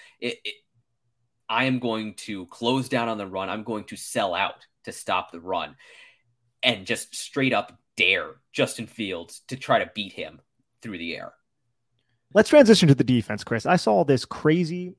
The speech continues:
Speaker 2: and very scary stat on Pro Football Reference about the Bears.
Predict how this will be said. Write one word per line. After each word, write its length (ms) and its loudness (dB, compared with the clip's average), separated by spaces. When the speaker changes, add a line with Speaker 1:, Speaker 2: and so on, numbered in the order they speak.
Speaker 2:
and 160 -8
very 180 0
scary 640 6
stat 440 0
on 180 -10
Pro 240 0
Football 480 -4
Reference 420 -4
about 280 2
the 60 -6
Bears. 520 -6